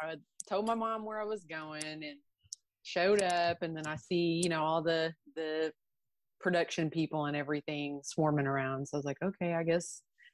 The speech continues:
I guess this is what I'm looking for." And, uh, so that night really was my first time, you know, being on a set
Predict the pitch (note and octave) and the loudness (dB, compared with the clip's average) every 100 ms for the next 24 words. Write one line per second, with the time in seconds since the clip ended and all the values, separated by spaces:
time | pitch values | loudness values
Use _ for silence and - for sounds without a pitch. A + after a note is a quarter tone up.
0 | - E3 B3 A#3 G3 F3 F3 E3 D#3+ D#3 | 0 2 4 2 0 0 0 -2 -4 -6
1 | - C#3+ - D3+ D3+ E3 - _ _ - | -8 -10 -8 -4 -2 -4 -12 _ _ -14
2 | - - _ F3 E3+ E3 D#3+ D#3 D#3 D3 | -10 -10 _ 0 2 2 2 0 0 -2
3 | C3+ - _ _ - - - F3 G#3 B3+ | -4 -10 _ _ -20 -16 -8 -2 2 4
4 | C4+ - _ - F3 F3+ B3+ A#3 E3 - | 2 -2 _ -16 -8 -4 -4 -4 -4 -6
5 | D3+ E3+ G#3+ G#3+ F3 E3+ D#3 D#3+ F3 - | -6 -2 2 0 0 -4 -8 -10 -12 -8
6 | F#3 E3+ - F3 E3+ E3+ E3+ E3 - _ | -8 -8 -10 -8 -6 -6 -6 -8 -12 _
7 | E3+ D#3+ C#3+ D3 E3 F3 F3 E3+ - D#3+ | -8 -6 -4 0 2 4 2 0 0 2
8 | D#3+ D#3+ D#3 | 4 4 2